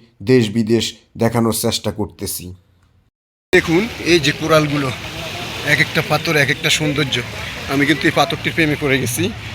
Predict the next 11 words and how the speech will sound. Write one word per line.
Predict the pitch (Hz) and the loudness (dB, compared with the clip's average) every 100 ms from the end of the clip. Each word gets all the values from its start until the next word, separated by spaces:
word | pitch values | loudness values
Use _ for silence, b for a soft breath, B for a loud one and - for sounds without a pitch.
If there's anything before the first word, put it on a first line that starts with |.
| - | -2
আর | 123 131 | 2 2
এটাকে | 135 143 147 | 2 2 2
আমি | 139 | 4
আমার | 135 135 | 2 4
বাংলাদেশে | 139 139 131 107 120 | 4 4 4 4 4
নিয়ে | 139 | 2
যাব। | 123 107 101 - - - - - - | 2 -2 -4 -10 -14 -14 -14 -14 -2
অসম্ভব | 151 160 175 165 | 2 4 4 2
সুন্দর | - - 156 156 | 0 0 2 0
একটি | - - | -2 -2
পাথর। | 139 143 | -2 0